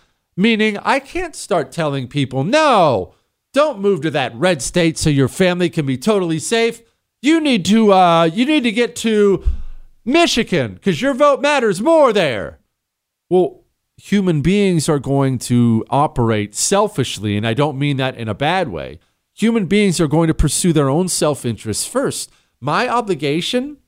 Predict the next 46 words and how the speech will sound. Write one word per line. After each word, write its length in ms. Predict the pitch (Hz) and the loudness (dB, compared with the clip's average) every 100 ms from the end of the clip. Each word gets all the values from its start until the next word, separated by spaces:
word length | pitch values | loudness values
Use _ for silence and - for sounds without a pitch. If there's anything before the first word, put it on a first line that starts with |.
| _ _ _ _ | _ _ _ _
as 180 | 160 147 | -4 -2
much 180 | 185 196 | -2 -2
as 140 | 202 | -2
I 80 | 175 | -2
love 240 | 143 156 175 | 0 -2 -2
my 160 | 175 | -4
country, 500 | 160 175 170 226 240 | -4 -6 -6 -8 -6
I've 220 | 117 123 | -6 -6
fought 340 | - 165 170 175 | -6 -2 -2 0
for 140 | 175 | 0
it 60 | 165 | 2
as, 160 | 127 | 0
for 160 | - 151 | -2 -2
as 120 | 123 | 0
long 280 | 143 151 202 | 2 2 2
as 100 | 180 | 0
I 140 | 196 | -2
can, 340 | 180 175 190 233 | -2 -2 -2 -2
and 100 | 165 | 0
I 80 | 156 | 0
will 140 | 156 | 0
keep 260 | - 233 247 | 0 -2 2
fighting 300 | 208 233 202 | 0 0 -2
for 240 | 226 240 | 0 0
it. 160 | 294 - _ _ - | 0 -8 _ _ -6
Do 60 | |
you 100 | 190 | -2
know 160 | 277 311 | 0 0
that 260 | 285 - 147 | -2 -6 -4
my 140 | 156 | -4
family 380 | 147 151 160 196 | -2 -4 -2 -4
comes 260 | 180 170 | -4 -6
before 320 | - 107 110 139 | -10 -10 -4 -2
my 160 | 196 | -2
country? 400 | 214 269 320 311 _ _ _ _ _ _ | -4 -6 -6 -8 _ _ _ _ _ _
I 180 | 147 185 | -2 0
have 160 | 220 | 0
an 120 | 214 | 0
obligation 800 | 180 165 165 156 170 156 - 156 123 | 0 0 0 0 0 0 -2 -4 -2
to 140 | - | -2
them 480 | 113 131 120 110 107 - _ | 0 0 0 -2 -6 -10 _
first. 720 | - - 339 277 - - - - _ _ _ _ _ _ | -10 -2 0 0 -2 -6 -8 -18 _ _ _ _ _ _
So 220 | - 175 | 2 4
I'm 200 | 190 285 | 4 2
not 240 | 294 277 196 | 0 -2 -2
moving 680 | 226 311 254 156 143 190 | 0 0 0 -2 -4 -10